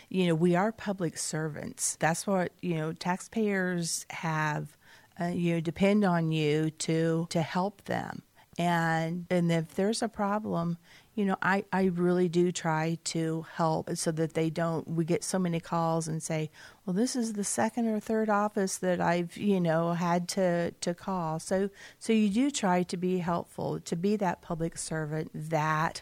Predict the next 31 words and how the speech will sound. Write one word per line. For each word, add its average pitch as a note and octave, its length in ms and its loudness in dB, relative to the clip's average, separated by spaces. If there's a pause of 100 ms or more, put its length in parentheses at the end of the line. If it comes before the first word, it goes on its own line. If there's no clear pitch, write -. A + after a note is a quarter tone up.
(120)
will, F3+ 580 4 (460)
you F3+ 100 0
know, E3+ 100 2
really F#3 320 4
care, E3+ 600 0 (380)
you E3+ 280 2
know, D#3 240 0
and, F3+ 280 -2
and F#3 180 0
that, E3+ 180 2 (180)
y-, F#3+ 60 -6 (100)
and F#3 160 2
so G3 220 2
I F#3+ 140 4
think B3 240 -2
more G3+ 340 2
so F#3+ 500 2
in E3 240 2
help, F3 400 -6 (300)
being G3+ 240 4
helpful, G3+ 720 -2
being G3+ 360 4
a E3+ 100 2
good F3 300 -2
steward, F#3 720 2
you F3 200 2
know, E3 100 0
like E3 240 -4
right F3+ 180 -2
now, F3 320 -2
I, E3 300 -4